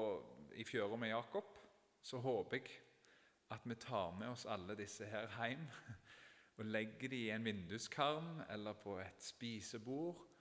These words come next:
sånn at vi husker på dette her når vi skal leve, leve livet i lag med Jesus. Vi skal ta opp noen tekster, eh, og vi skal ta opp noen tema. Det første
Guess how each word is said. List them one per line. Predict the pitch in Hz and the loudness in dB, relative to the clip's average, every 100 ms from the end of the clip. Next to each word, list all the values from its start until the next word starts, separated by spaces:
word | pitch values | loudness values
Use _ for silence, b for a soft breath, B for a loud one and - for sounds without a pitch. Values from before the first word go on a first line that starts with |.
| B B B - | B B B -14
sånn | - 107 | -8 -8
at | 120 | -8
vi | - - | -8 -6
husker | - - - - | -4 -4 -6 -8
på | 151 160 | -4 -4
dette | 120 - 90 | -6 -8 -10
her | - - - _ _ b b b b _ | -10 -18 -20 _ _ b b b b _
når | 104 | -6
vi | 113 | -4
skal | - 104 | -4 -4
leve, | 85 87 | -2 -2
leve | 101 95 98 104 | 0 0 0 -4
livet | 101 107 | -4 -4
i | 104 | -4
lag | 107 | -6
med | - - | -8 -8
Jesus. | - - - - - - - - - _ _ - _ _ - - - 123 | -8 -6 -4 -2 -2 -6 -14 -20 -20 _ _ -20 _ _ -20 -14 -12 -6
Vi | |
skal | - 117 | -6 -2
ta | 120 | 0
opp | 104 - | 0 0
noen | 113 113 113 B B B B - | 0 0 -4 B B B B -8
tekster, | - 117 - - - - - - - - B B B B - | -6 -6 -4 -4 -2 -4 -4 -10 -16 -20 B B B B -2
eh, | 101 95 | 2 2
og | 85 107 | 0 -2
vi | |
skal | - 113 | -4 -4
ta | 110 | -2
opp | 92 - | -2 -2
noen | 95 98 - | -4 -4 -6
tema. | - 101 101 104 95 - - - - - - - - - - - - - _ _ _ - _ - B B B B B B _ _ _ _ _ _ _ _ - | -2 0 0 -2 -8 -12 -20 -20 -20 -20 -20 -20 -20 -20 -20 -20 -20 -20 _ _ _ -20 _ -16 B B B B B B _ _ _ _ _ _ _ _ -6
Det | 123 | -4
første | - 165 - - | 0 2 4 4